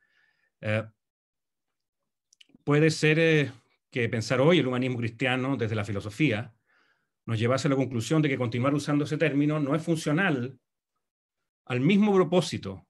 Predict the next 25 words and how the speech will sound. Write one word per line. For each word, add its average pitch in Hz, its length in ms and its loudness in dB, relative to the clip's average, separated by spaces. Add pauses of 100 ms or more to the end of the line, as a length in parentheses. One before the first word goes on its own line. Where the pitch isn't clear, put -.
(160)
que, - 120 -6
a 104 60 -4
pesar 143 240 -2
de 165 80 -2
sus 156 140 -4
diferencias, 156 440 -2
caracteriza 147 500 -2
el 180 60 0
humanismo 165 300 0
cristiano. 151 500 -8 (960)
En 117 140 -8
resumen, 127 340 2
alguien 143 300 2
podría 139 280 2
decir 139 220 0
aquí, 139 260 0
digamos, 135 500 0
un 135 200 0
nuevo 160 400 4
término 165 420 2
para 127 140 0
un 120 140 -2
nuevo 131 400 2
humanismo 101 680 -4
cristiano. 101 600 -10